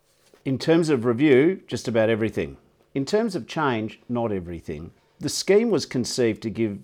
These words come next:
modest packages of support to people who are severely and profoundly impaired, to assist them with giving them greater choice and control in their life. That it was a radical notion, I believe, ten years ago when we were championing it. It was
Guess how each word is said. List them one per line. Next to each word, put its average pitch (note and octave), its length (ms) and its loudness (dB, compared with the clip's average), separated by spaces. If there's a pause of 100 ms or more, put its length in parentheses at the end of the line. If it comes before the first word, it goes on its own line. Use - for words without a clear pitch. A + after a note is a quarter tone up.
modest C#3+ 460 -2
packages A2+ 480 -4
of G#2 60 -10
support G2+ 420 -6
to G#2 60 -10
people A#2 300 -4
who G#2+ 140 -2
are G#2 60 -4
severely B2 640 -2
and G2+ 120 -4
profoundly G2+ 560 -6
impaired, F2+ 540 -8 (280)
to A#2 120 -6
assist - 340 -6
them A2 140 -4
with G#2 420 -6
giving A#2 180 -4
them G#2+ 120 -4
greater G#2 260 -2
choice G2+ 320 -6
and F#2+ 80 -10
control F2 400 -8
in E2 60 -10
their E2+ 100 -10
life. D2 320 -14 (340)
That C#3 320 0
it D#3 140 0
was C#3 180 -2
a C3+ 220 2 (160)
radical D#3 540 2
notion, G#2+ 360 -2
I F#2 140 -2
believe, F#2 460 -4
ten G#2 180 -4
years G2+ 220 -4
ago G2 200 -4
when F#2+ 140 -4
we F#2+ 100 -6
were F#2 120 -8
championing G2 580 -8
it. F2 160 -12
It A2+ 160 -8
was G#2 420 -8